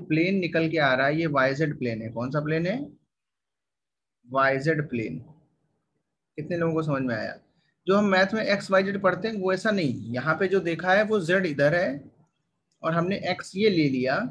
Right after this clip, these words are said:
तो जाहिर सी बात है ये वाली axis y बन जाएगी। तो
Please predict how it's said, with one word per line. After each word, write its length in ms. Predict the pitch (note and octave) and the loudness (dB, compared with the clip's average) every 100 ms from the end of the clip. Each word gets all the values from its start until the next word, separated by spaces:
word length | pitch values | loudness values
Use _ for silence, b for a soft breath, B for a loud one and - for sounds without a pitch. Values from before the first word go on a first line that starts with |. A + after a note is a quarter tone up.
| - | -8
तो 80 | - | -6
जाहिर 240 | C#3+ D3 F3 | 2 2 2
सी 120 | F#3 | 2
बात 240 | F3 E3+ F3+ | 4 4 2
है 60 | |
ये 120 | E3 D3+ | 0 2
वाली 220 | D3 D#3+ | 2 0
axis 360 | D3 - D#3+ | -6 -10 -4
y 180 | C#3 A#2+ | 2 2
बन 200 | A#2 A2+ | 2 -2
जाएगी। 360 | A2+ G#2+ - A#2+ - _ _ _ _ _ _ _ _ _ _ _ _ _ _ _ - | -4 -8 -10 -16 -20 _ _ _ _ _ _ _ _ _ _ _ _ _ _ _ -12
तो 100 | D#3 | -12